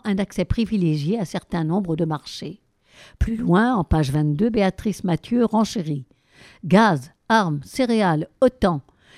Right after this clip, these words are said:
Les États-Unis, grands gagnants de la guerre en Ukraine. Que ce soit sur les fronts géostratégiques,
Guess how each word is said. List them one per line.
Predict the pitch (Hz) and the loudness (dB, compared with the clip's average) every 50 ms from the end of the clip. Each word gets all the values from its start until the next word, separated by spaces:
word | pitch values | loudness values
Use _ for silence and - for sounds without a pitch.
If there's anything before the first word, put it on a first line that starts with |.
| - - - | -14 -4 2
Les | 202 220 254 233 | 6 6 6 6
États-Unis, | 285 - - 294 269 214 226 226 220 240 269 285 233 | 4 2 2 2 2 4 2 2 2 2 2 0 0
grands | 180 175 160 - 277 | 0 0 0 2 0
gagnants | 226 226 220 214 208 214 240 233 | 2 0 0 0 0 0 -2 0
de | 190 | 0
la | 175 170 | -2 0
guerre | 160 180 185 190 | 2 0 0 2
en | 175 156 147 | 0 -2 -2
Ukraine. | 147 - - - - 170 156 147 147 147 143 - - - - - - | -4 -6 -8 -6 -4 -2 -2 -2 -2 -4 -8 -10 -16 -20 -20 -8 -2
Que | - 240 | 0 0
ce | 208 262 269 | 2 0 -2
soit | - - - 285 269 | -2 0 0 0 0
sur | - - 233 185 | 0 0 -2 0
les | 180 180 180 | 0 0 -2
fronts | - - - 220 220 214 214 208 185 | -2 -4 -2 0 0 2 2 0 0
géostratégiques, | 156 135 170 190 190 185 175 180 - - - 175 - - 208 202 190 262 311 _ - - | 0 2 2 4 4 4 2 0 -2 -4 -6 -6 -2 0 0 0 0 -2 -6 _ -12 -20